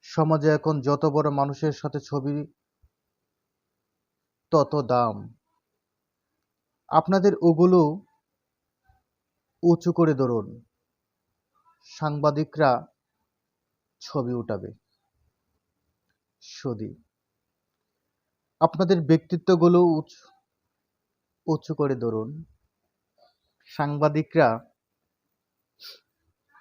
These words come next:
ছবি উঠাবে। সমাজে এখন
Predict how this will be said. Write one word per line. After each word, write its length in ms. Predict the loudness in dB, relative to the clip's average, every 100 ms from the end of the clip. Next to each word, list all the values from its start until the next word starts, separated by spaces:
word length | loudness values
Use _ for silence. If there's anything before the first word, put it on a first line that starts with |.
| _ _ _ _ -16
ছবি 300 | -6 -4 -4
উঠাবে। 380 | -4 -6 -8 -12 -18 _ _ _ _ _ _ _ _ _ _ _ _ _ _ _ _ _ _ _ _ _ _ _ _ _ _ _ _ _ _ _ _ _ _ _ _ _ _ _ _ _ _ _ _ _
সমাজে 520 | -2 2 4 6 4
এখন 400 | 6 6 4